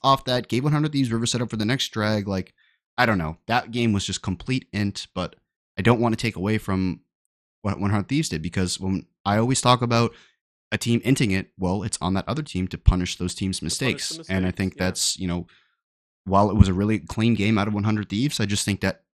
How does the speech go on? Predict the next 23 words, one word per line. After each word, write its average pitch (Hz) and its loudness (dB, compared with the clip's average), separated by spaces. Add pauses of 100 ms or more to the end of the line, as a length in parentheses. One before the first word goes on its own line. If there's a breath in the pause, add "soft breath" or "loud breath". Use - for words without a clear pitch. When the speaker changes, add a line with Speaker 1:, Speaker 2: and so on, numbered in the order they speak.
(240)
Speaker 1:
my 95 0
opinion 107 4
of 98 -2
it 92 -6
slightly - -2
decreases 127 -2
because 87 -4
it - -12
was 82 -8
Golden 85 -2
Guardians, 80 -2
the 85 -6
one 82 -2
doing 82 -2
the - -6
inting. 95 -2 (260 soft breath)
But 170 4
against 139 2
that 123 0
game 107 0
against 95 0
Dignitas, 95 -2 (360 soft breath)
pretty 101 2